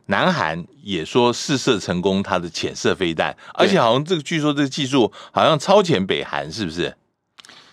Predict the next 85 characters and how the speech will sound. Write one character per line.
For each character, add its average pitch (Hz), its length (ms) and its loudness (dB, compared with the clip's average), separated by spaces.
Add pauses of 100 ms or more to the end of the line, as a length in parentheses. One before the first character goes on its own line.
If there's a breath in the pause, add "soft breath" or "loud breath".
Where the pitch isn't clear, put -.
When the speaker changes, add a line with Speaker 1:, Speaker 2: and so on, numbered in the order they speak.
(220 loud breath)
Speaker 2:
有 104 120 -6
没 190 80 4
有 220 60 4
超 233 180 6
前？ 160 200 2
这 190 120 0
个 175 100 4
没 160 120 2
有 208 100 4
打 - 220 2
之 175 140 0
前 - 140 0
都， 165 220 6
Speaker 1:
<laughs> 170 100 4
Speaker 2:
都 190 100 6
不 185 120 4
算 196 240 2
数 147 260 4
了。 95 300 4
Speaker 1:
嗯， 76 80 -4
嗯， 71 140 -8
嗯。 73 60 -8
Speaker 2:
啊， 120 240 4 (220 loud breath)
呃， 131 320 2
因 190 140 4
为， 190 260 2 (280 soft breath)
呃， 160 120 0 (140)
但 233 100 2
是 240 80 4
北， - 220 -10 (100)
北 139 180 0
韩 175 200 4
是， 190 320 -2
是 196 260 -4
有， 123 160 -2
有 120 160 2
他 151 160 2
自 220 140 -8
己 123 100 -6
的 101 60 -4
潜 120 240 -4
艇 113 180 -8
嘛， 87 100 -8
然 107 140 0
后 135 60 4
他 135 100 2
自 143 140 -6
己 110 120 -4
也， 90 60 -4
Speaker 1:
嗯。 87 120 -12
Speaker 2:
也 107 120 -6 (180)
在 160 140 -2
这 135 80 -4
之 131 80 -8
前 113 160 -4
老 101 100 0
早 135 120 -2
就 87 80 -10
做 98 240 -4
了。 80 180 -12
Speaker 1:
嗯， 180 220 -4
嗯， 160 80 -12
嗯。 - 120 -12
Speaker 2:
那， 151 440 4 (300 soft breath)
呃， 120 380 2 (200)
那 185 120 2
当 196 200 6
然 185 100 4
关 180 160 4
键 180 100 0
现 180 160 0
在 151 120 0
是 151 120 0
下 160 220 2
面 143 140 2
的 123 40 0
北 98 140 -4
韩 117 120 -2
已 120 60 -2
经 104 120 -2
又 139 120 4
提 117 200 0
升 123 160 -2
到 131 140 4
了 104 180 0